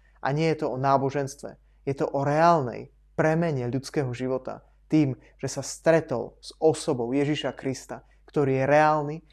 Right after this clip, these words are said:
ktorý je živý a ktorého môžeš spoznať. Toto zmení tvoj život. Ak si ho ešte neprijal, tak sa pozri na predošlé videá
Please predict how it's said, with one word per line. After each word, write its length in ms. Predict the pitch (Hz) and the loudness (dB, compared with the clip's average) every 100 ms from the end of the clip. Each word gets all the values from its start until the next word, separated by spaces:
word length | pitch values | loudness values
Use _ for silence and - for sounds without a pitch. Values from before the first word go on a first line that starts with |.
| _ - | _ -8
ktorý 300 | 151 139 135 | -2 0 0
je 20 | |
živý 320 | 127 135 117 120 _ | 0 0 -2 -10 _
a 60 | - | -18
ktorého 320 | - 151 139 | -4 -2 0
môžeš 540 | 127 131 147 135 131 - | 0 2 2 0 -6 -8
spoznať. 340 | 127 120 95 - _ _ | -8 -8 -12 -20 _ _
Toto 240 | - - 131 | -16 -8 -4
zmení 400 | 135 147 165 156 | 0 0 0 -2
tvoj 240 | 139 127 | -4 -4
život. 320 | 127 117 - _ _ _ - | -6 -10 -12 _ _ _ -10
Ak 160 | 147 - | -8 -4
si 80 | 147 | 2
ho 80 | |
ešte 240 | 156 156 156 | 4 4 0
neprijal, 640 | 135 147 151 156 165 190 - _ _ | -2 -2 0 0 0 -2 -8 _ _
tak 160 | 131 | -10
sa 80 | - | -6
pozri 320 | 135 151 147 | -2 0 2
na 80 | 135 | 0
predošlé 480 | 135 135 143 - 143 | 0 0 0 -2 -4
videá 280 | 131 135 | -2 -2